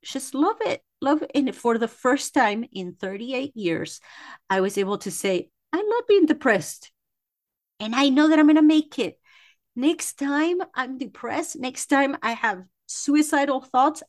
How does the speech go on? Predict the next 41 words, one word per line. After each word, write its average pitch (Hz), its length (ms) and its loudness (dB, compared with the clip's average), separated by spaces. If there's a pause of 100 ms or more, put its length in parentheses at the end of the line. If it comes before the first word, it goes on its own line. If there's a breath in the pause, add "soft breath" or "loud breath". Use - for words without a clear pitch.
I 262 140 -8
know 294 140 6
I'm 302 120 8
gonna 311 120 6
be 294 140 4
okay 302 200 0
the 294 80 2
next 277 280 -6
day. 190 220 -6 (580)
I - 60 -18
have 254 200 -2
the 311 80 2
tools 302 600 4 (320 soft breath)
and 202 120 -10
I'm 196 80 -8
gonna 220 160 -8
survive 185 500 0
it 190 220 -4 (100)
and 202 140 -16
I'm 190 200 -6
okay. - 560 -6 (480)
And 190 200 -6 (220)
it 190 200 0
will 208 240 -6
be 170 400 -8
okay. 156 580 -8
I 196 140 -12
can 185 320 -6
do 160 180 -2
this. - 280 -8 (320 loud breath)
It 196 100 -6
is 233 220 -4
okay." 240 560 -2 (200)
Like, 208 200 -14
I 233 200 -2
no 262 220 2
longer 196 680 -4
saw 202 420 -6
that 190 320 -2
as 175 500 -8 (800)
s-, - 300 -16